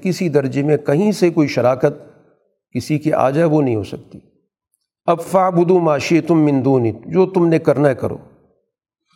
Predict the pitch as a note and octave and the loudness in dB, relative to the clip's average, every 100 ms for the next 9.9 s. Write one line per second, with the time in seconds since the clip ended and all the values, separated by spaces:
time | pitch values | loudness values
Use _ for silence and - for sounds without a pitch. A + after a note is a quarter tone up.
0 | _ _ _ _ _ - C3+ G#3+ A3 G3 | _ _ _ _ _ -4 0 2 2 2
1 | F3+ D#3 E3+ E3 C#3+ - C#3+ D3+ D#3+ C#3+ | 0 0 0 0 -2 0 0 0 0 0
2 | D3+ B2+ B2+ G#2 - - - - _ _ | 0 0 -2 -2 -6 -16 -20 -20 _ _
3 | _ _ _ _ _ _ _ _ _ _ | _ _ _ _ _ _ _ _ _ _
4 | _ _ _ _ _ _ _ - A2+ F#3 | _ _ _ _ _ _ _ -12 -2 0
5 | F3+ F#3+ F3 E3+ D#3 C#3 C3 C#3 D3 - | 0 0 0 2 2 2 0 2 0 0
6 | C3+ - C#3 C3 B2+ C#3+ C#3+ C#3+ C#3 C3+ | -2 0 0 0 0 0 2 0 0 0
7 | B2+ - C3 B2 C3+ D3+ D3 B2+ B2+ C3 | -2 -2 -2 -2 2 0 2 0 0 2
8 | C#3 C3 C3 B2+ C#3 D3 A#2 B2 C3 - | 2 2 0 0 2 0 2 0 0 -4
9 | C3 B2 B2+ C#3+ D3+ C#3+ C3 C3 | -2 0 0 0 0 0 0 0